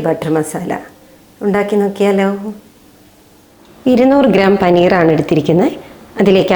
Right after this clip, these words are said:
ആവശ്യത്തിന് ഉപ്പ്, കാൽ സ്പൂൺ മഞ്ഞൾപ്പൊടി, ഒരു സ്പൂൺ മുളക് പൊടി എന്നിവ ചേർത്ത് നന്നായി മിക്സ് ചെയ്ത് ഒരു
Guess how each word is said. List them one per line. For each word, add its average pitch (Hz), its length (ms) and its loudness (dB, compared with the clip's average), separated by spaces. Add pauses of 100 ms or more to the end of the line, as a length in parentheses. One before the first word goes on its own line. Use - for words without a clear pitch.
ആവശ്യത്തിന് 160 520 0 (240)
ഉപ്പ്, 202 280 -2 (1000)
കാൽ 226 300 0
സ്പൂൺ 220 260 0 (200)
മഞ്ഞൾപ്പൊടി, 170 600 2 (840)
ഒരു 233 200 4
സ്പൂൺ 185 320 2
മുളക് 170 320 2
പൊടി 170 220 2 (2500)
എന്നിവ 220 180 4 (160)
ചേർത്ത് 185 360 0 (1080)
നന്നായി 208 400 4
മിക്സ് 180 340 0
ചെയ്ത് 185 260 0 (300)
ഒരു 190 140 2